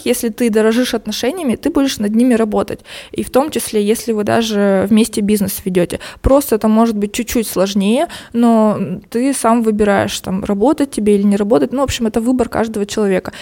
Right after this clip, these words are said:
Я сейчас на данный момент, э, сделала выбор в пользу того, что мы работаем,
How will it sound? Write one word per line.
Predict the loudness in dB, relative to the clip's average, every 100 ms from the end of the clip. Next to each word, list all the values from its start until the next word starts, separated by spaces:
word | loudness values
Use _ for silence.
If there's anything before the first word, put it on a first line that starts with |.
| -14 0
Я | 2 2
сейчас | 0 -4 -2
на | 2
данный | 4 6
момент, | 6 4 2 -2 -12 -4
э, | -2 0 0
сделала | -2 0 2 2
выбор | 0 0 0 -2
в |
пользу | 0 0 2
того, | 0 -2
что | 0 0
мы | 2 2
работаем, | 0 0 2 2